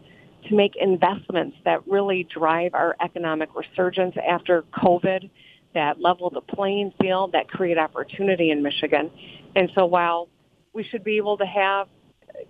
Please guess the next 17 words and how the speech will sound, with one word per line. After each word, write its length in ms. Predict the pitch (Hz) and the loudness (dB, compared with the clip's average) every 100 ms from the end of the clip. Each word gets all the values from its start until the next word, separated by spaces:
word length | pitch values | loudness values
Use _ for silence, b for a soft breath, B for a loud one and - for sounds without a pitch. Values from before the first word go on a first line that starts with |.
| - | 0
ideological 760 | 202 202 190 180 185 214 190 | 2 4 2 2 0 -2 0
arguments 440 | 185 180 185 185 180 | 2 0 -4 -6 -2
about 260 | 175 160 - | 0 0 -2
some 120 | 185 | -4
of 100 | 175 - | -2 -4
the, 100 | - - - | -10 -12 -4
the 200 | 170 147 - - - _ _ | 0 0 -4 -20 -20 _ _
issues 400 | 202 - 202 185 | 0 0 -6 0
that 140 | 175 170 | 0 2
aren't 220 | 180 - | -2 -2
front 180 | 180 165 | -4 -4
and 80 | - | -2
center. 300 | 180 170 165 b b b b | 0 0 -2 b b b b
We 260 | 226 240 220 | 2 2 0
need 580 | 185 185 185 185 160 - | 2 6 6 6 2 -4
to 80 | 160 | -10
find 300 | - 151 | -6 -6